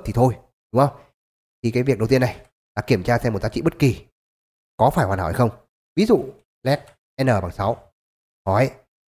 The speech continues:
số sáu này có phải hoàn hảo hay không? Thì làm nào? Phải tìm ước của nó, đúng không? For này. Let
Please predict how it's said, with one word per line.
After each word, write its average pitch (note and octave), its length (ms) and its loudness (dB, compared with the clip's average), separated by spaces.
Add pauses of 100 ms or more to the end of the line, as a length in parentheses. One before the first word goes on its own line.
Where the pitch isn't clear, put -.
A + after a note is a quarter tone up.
(220)
số D#3 80 0
sáu D3+ 220 0
này E3+ 320 0
có D3+ 200 0
phải E3+ 140 0
hoàn A2 160 0
hảo G2 80 -2
hay G#2+ 80 0
không? D#3+ 400 0 (340)
Thì G#2+ 60 -4
làm G#2+ 140 -2
nào? A#2+ 140 0 (640)
Phải G#2 100 -4
tìm A#2+ 160 2
ước A3 180 8
của A2 80 -4
nó, A2+ 240 -2
đúng A2 100 -2
không? C#3+ 220 -2 (280)
For C3 120 2
này. B2+ 180 -4 (960)
Let C#3+ 180 0